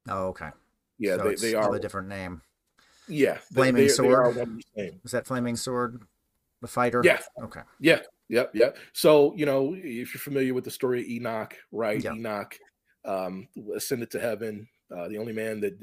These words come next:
Speaker 2: person that did not die ascended to heaven, uh, a couple times. And that final
Speaker 1: Right.
Speaker 2: time,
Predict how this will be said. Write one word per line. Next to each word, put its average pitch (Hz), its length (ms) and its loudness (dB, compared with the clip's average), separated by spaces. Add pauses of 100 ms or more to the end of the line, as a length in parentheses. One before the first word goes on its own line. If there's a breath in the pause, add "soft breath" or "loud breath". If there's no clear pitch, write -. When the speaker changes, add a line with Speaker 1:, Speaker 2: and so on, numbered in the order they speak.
(280)
Speaker 2:
person 117 280 -6
that 98 120 -6
did 107 120 -8
not 110 220 -6
die 98 300 -4 (100)
ascended 98 300 -10
to 87 100 -4
heaven, 92 420 -4 (340 soft breath)
uh, 92 200 0
a - 60 -10
couple 143 200 2
times. - 380 -8
And 107 160 -6
that 101 120 -4
final 127 260 0
Speaker 1:
Right. - 20 -6
Speaker 2:
time, 113 340 -4